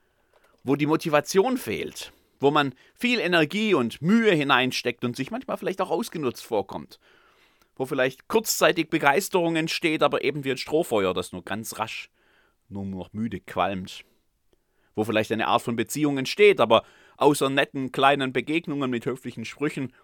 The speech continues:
auch nichts weiter passiert. Wo Sorgen und Krisen und Dinge,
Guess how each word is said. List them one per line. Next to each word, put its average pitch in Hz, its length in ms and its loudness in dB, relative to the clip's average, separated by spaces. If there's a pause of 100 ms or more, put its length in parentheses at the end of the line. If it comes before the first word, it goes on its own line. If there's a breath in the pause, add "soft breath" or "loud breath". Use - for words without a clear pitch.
(180 soft breath)
auch 139 200 4
nichts - 240 -6
weiter 92 240 -2
passiert. - 540 -12 (880)
Wo 107 100 -14
Sorgen 131 420 2
und - 200 -12
Krisen 139 480 -4 (240 soft breath)
und - 180 -6
Dinge, 143 300 2